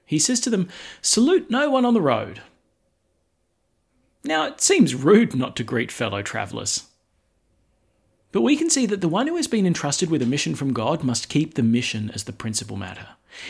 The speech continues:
In the ancient Near East, to salute a fellow traveller was not simply to go, "Hi, how you doing?" It was more complicated. It's not quite like country roads where you just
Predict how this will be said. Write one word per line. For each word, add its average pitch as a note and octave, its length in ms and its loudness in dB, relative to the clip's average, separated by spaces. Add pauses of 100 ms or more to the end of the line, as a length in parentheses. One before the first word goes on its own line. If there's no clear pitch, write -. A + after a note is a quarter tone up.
(120)
In D#3 100 2
the D3+ 100 8
ancient A3 320 2
Near A#2 280 0
East, - 420 -6 (460)
to - 100 -2
salute E3+ 760 2
a E3+ 60 -2
fellow B2+ 400 0
traveller B2 440 -2
was B2 120 -2
not D#4 180 0
simply F3 260 2
to D3+ 80 4
go, B2 400 2 (180)
"Hi, F3+ 300 6
how A#2 120 0
you A#2+ 140 2
doing?" A#2 420 2 (920)
It G3+ 120 2
was A3+ 120 2
more C#4+ 220 6
complicated. G3+ 880 -4 (1400)
It's - 100 -10
not B3 180 2
quite A3 300 6
like D#3+ 380 4 (220)
country F3 420 2
roads D3+ 420 6
where C3 120 2
you B2+ 120 2
just C3 300 -4